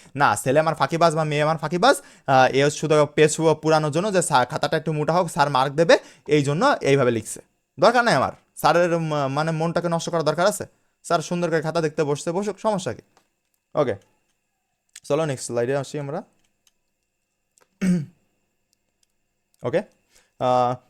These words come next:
নেক্সট স্লাইডে এখানে, আহ, আরেকটু আমরা হচ্ছে বিস্তারিত বলে দিয়েছি যে এই যে, আহ, ক এবং খ লেখার জন্য ও মিনিমাম হচ্ছে দ-, তোমার হচ্ছে দেড় আঙুল ফাঁকা রাখতে হবে এখানে, এই যে এইটুকু, এইটুকু হচ্ছে দেড় আঙুল ফাঁকা রাখতে হবে, এটা আমি বলে দিছি।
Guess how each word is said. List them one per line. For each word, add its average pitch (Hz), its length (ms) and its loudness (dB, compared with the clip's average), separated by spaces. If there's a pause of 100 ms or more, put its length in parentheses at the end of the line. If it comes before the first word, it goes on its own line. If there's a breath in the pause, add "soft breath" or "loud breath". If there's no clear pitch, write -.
(180)
নেক্সট 143 220 -6
স্লাইডে 190 300 0
এখানে, 196 260 -2
আহ, 170 260 -8
আরেকটু 147 420 2
আমরা 175 120 -2
হচ্ছে 170 180 -2
বিস্তারিত 151 380 -2
বলে 143 320 2
দিয়েছি 143 340 0
যে 127 160 0
এই 120 160 -2
যে, 110 100 -4
আহ, - 460 -4 (100)
ক - 60 0 (180)
এবং 156 320 2
খ 156 60 -10 (440)
লেখার 139 300 0
জন্য 170 160 -2
ও 147 300 0
মিনিমাম 151 500 -4
হচ্ছে 156 300 -4
দ-, 131 240 0
তোমার 131 220 -2
হচ্ছে 127 200 -4
দেড় 127 260 0
আঙুল 127 180 -4
ফাঁকা 135 220 2
রাখতে 147 220 -4
হবে 160 160 0
এখানে, 123 300 -4
এই 131 140 -2
যে 117 80 -4
এইটুকু, 123 360 -4 (440)
এইটুকু 147 260 -4
হচ্ছে 151 200 -2
দেড় 135 180 0
আঙুল 131 140 -4
ফাঁকা 135 160 -4
রাখতে 139 180 -6
হবে, 139 100 -2
এটা 135 100 -2
আমি 139 100 -4
বলে 131 200 -2
দিছি। 170 180 -4